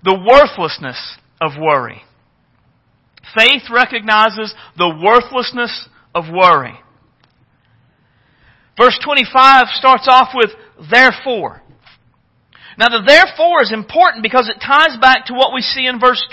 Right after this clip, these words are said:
twenty-four. Verse twenty-four, Jesus said,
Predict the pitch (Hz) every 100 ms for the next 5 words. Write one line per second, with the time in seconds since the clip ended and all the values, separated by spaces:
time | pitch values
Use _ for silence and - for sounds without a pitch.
0 | 302 302 247 - 190 151 - _ _ _
1 | - - - 262 - 294 349 - 277 269
2 | 185 208 330 302 - 254